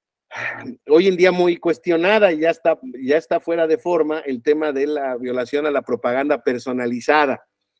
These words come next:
¿no? A los actos anticipados de precampaña y de campaña, el uso de recursos públicos. Hoy en día, o hace mucho,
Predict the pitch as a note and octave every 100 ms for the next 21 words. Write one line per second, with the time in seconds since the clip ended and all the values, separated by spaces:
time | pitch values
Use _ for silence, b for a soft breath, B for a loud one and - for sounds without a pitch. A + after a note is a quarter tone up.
0 | _ B2 D3+ - B2 A#2 C#3 D#3+ - B2+
1 | - B2 D3+ D#3 B2+ B2 A#2+ B2+ A#2+ D3
2 | D3 C#3+ B2 B2 A#2 D3+ D#3+ D3 D3 D3
3 | C3+ B2 - C3+ C3+ - E3 F3 D#3+ C#3+
4 | A#2+ b b b _ D#3 E3+ F3+ D#3+ F#3
5 | F3+ E3+ - - C3+ B2+ D#3+ - E3 E3+
6 | F3